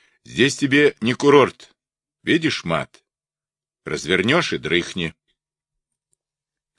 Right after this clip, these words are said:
Господи, так это же счастье! Утром не мучиться, не заправлять постель, не укладывать простыню по линейке.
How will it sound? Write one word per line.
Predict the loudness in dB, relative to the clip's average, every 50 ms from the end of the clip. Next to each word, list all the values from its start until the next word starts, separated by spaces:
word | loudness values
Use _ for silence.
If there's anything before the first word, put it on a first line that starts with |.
| _ _ _ _
Господи, | -18 0 2 2 2 2 -2 -8 -12 -12 -12 -12 -16 _
так | -10 -4 0 0
это | 0 0 0 -4
же | -4 -4
счастье! | -4 -6 -4 -2 -2 -2 -2 -4 -8 -14 -18 -20 -20 -20 _ _ _
Утром | -4 -2 -2 -2 -2 -2 -2 -2 -2 -6 -10
не | _ -4 -2 -2
мучиться, | 0 0 -2 -4 -4 -8 -12 -14 -16 -18 -18 -18 -14
не | -8 -6 -2
заправлять | -2 -2 0 0 0 0 0 0 -2 -2 -2
постель, | _ -4 -4 -4 -4 -8 -10 _ -4 -4 -4 -4 -6
не | -6 -4
укладывать | -4 -4 -4 -2 0 0 0 0 -2 -4 -4 -4
простыню | -6 -6 -6 -6 -6 -6 -4 -2 -2 -2 -2 -2
по | -4 -6
линейке. | -6 -6 -8 -8 -12 -12 -14 -18 -20 -20 -20